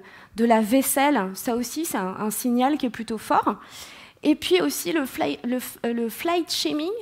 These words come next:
vous connaissez ce mouvement ? Non ? C'est un comportement qui tend à dire, euh, « Vous, prendre l'avion, c'est pas bien. » Et, euh, <laughs> comme l'indique son nom. Euh, et donc en Suède, euh,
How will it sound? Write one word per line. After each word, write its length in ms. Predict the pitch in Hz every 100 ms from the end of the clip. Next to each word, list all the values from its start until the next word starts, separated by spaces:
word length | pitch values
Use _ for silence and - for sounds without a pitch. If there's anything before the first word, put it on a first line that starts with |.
| - _
vous 100 | 226
connaissez 420 | 240 262 262 262 311
ce 140 | 277
mouvement ? 400 | 262 269 254 339 - _ _ _ _ _ _ _ _ -
Non ? 220 | 269 269 - - - - - -
C'est 180 | - 277
un 120 | 247
comportement 680 | 339 320 320 - 294 277 392
qui 180 | 294 269
tend 160 | 294
à 140 | 269 240
dire, 280 | 277 339
euh, « 180 | 233 208 196
Vous, 220 | 294 285
prendre 200 | - 240
l'avion, 280 | 214 226 285
c'est 120 | 220
pas 120 | 214
bien. » 180 | 185 185 - - - - -
Et, 220 | 294 339 311 233
euh, 540 | 233 220 220 214 208
<laughs> 40 |
comme 200 | 202 311
l'indique 340 | 277 262 247 -
son 140 | -
nom. 80 | - - - 349 320 285 - 269
Euh, 240 | 339 320 254
et 80 | 302
donc 240 | 359 392
en 100 | 294
Suède, 220 | - 320 480 294 214 214 -
euh, 680 | 254 240 233 233 226 226